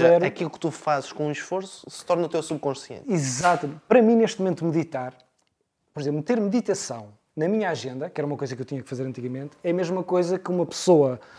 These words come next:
Speaker 1: como
Speaker 2: Como, por exemplo, o exercício físico para mim que faço.
Speaker 1: Exatamente, como eu tenho, eu treino todos os dias como
Speaker 2: Ou
Speaker 1: tu.
Speaker 2: seja, eu já sei que vou treinar,
Speaker 1: Não metes
Speaker 2: tenho
Speaker 1: na
Speaker 2: que pensar
Speaker 1: agenda.
Speaker 2: aí no resto.
Speaker 1: Exatamente.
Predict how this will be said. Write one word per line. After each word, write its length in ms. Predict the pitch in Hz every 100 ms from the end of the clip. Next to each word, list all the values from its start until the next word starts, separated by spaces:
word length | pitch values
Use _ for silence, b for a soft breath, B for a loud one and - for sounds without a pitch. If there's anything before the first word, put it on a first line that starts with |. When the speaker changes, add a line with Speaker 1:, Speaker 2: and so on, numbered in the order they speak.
| B B
Speaker 1:
como 280 | - 165 180
Speaker 2:
Como, 120 | 190
por 100 | 190
exemplo, 240 | 180 180 170
o 20 |
exercício 560 | 165 - 175 180 160 151
físico 280 | 165 156 -
para 100 | 165
mim 100 | 165
que 80 |
faço. 300 | - 156 -
Speaker 1:
Exatamente, 480 | 190 156 190 147 135
como 200 | - 190
eu 60 | 185
tenho, 140 | 175
eu 20 | 165
treino 160 | 196
todos 140 | 190 190
os 60 |
dias 60 | 208
como 120 | 196
Speaker 2:
Ou 60 | 165
Speaker 1:
tu. 60 | 156
Speaker 2:
seja, 300 | 175 143 160
eu 80 |
já 160 | 175 190
sei 200 | - 202
que 80 | 160
vou 120 | 185
treinar, 500 | 190 196 196 220 254
Speaker 1:
Não 140 | 196 196
metes 140 | 196
Speaker 2:
tenho 120 | 233
Speaker 1:
na 60 | 226
Speaker 2:
que 60 | 233
pensar 160 | 247
Speaker 1:
agenda. 160 | 233 233
Speaker 2:
aí 40 | 214
no 20 |
resto. 300 | 147 - -
Speaker 1:
Exatamente. 540 | 202 175 220 240 240